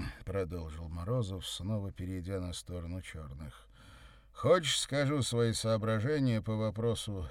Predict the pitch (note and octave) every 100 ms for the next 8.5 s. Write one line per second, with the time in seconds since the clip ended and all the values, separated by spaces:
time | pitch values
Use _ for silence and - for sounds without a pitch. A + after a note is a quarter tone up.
0 | A#2 - A2 G#2+ A2 A2 G#2 G2+ G2 G#2
1 | - G#2 A2 - C#2+ - - - - -
2 | - - - F2+ E2+ D2+ - F2+ - B2+
3 | A2+ C#2 A1 G#1+ - - - - - -
4 | - - - B2 C#3+ A#2 - A#2 B2+ B2+
5 | A#2+ B2 C#3+ - A#2 G2 A2 A2+ F#2+ B2
6 | C3+ A#2+ A2+ G2+ - E2+ E2 - G2 G#2
7 | E2+ D2 D2+ - D2 D#2+ F2 F2 G2 B2
8 | C3 F#3+ E3 C3+ F#2+